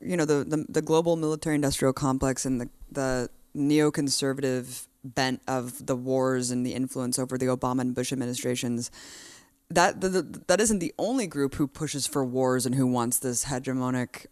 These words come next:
worldview. Obviously, like, neoliberalism is still based on interventionism, um, you know, the, the same kind of war is just based on, like,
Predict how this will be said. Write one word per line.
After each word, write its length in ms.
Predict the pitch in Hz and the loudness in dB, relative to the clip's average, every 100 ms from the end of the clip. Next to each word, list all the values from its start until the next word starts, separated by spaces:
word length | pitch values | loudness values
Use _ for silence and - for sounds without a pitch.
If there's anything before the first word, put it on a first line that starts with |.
| - | -2
worldview. 520 | 131 120 117 117 104 | 0 0 0 0 4
Obviously, 480 | - 160 120 113 123 | 4 4 2 0 0
like, 180 | 120 117 | 0 -2
neoliberalism 1200 | 131 139 147 143 147 156 156 147 143 139 139 131 | 0 2 4 4 2 2 2 4 4 4 4 2
is 140 | 127 | 2
still 300 | - - 139 | 0 2 0
based 400 | 131 131 127 - | 2 2 2 0
on 240 | 127 127 127 | 0 2 2
interventionism, 1080 | 127 127 123 135 131 127 123 123 120 120 120 - - - - - - | 2 2 2 2 2 2 2 2 2 -2 -4 -10 -12 -18 -20 -18 -4
um, 580 | 127 120 117 113 110 - _ _ _ _ | 2 4 2 0 -4 -8 _ _ _ _
you 120 | 151 131 | -2 0
know, 100 | 113 | 2
the, 120 | 123 | 0
the 160 | - 131 | 0 2
same 300 | - 131 127 | 2 2 2
kind 180 | 131 | 2
of 140 | 127 120 | 0 0
war 240 | 127 123 | 0 0
is 100 | 117 | 0
just 200 | 127 120 | -2 -4
based 280 | 127 120 - | -2 -2 -2
on, 120 | 120 | -2
like, 160 | 117 117 | -4 -6